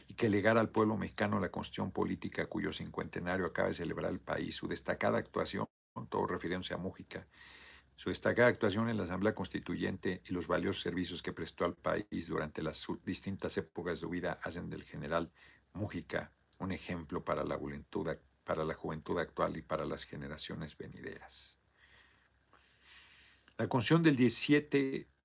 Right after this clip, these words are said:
su mérito revolucionario radicó en supeditar los intereses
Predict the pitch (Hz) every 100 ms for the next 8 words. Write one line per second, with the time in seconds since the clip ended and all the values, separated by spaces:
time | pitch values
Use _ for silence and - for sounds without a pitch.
0 | - - 104 117 139 - 120 104 101 92
1 | 104 113 117 107 92 90 - 107 113 -
2 | - 85 - 98 98 - 87 90 92 95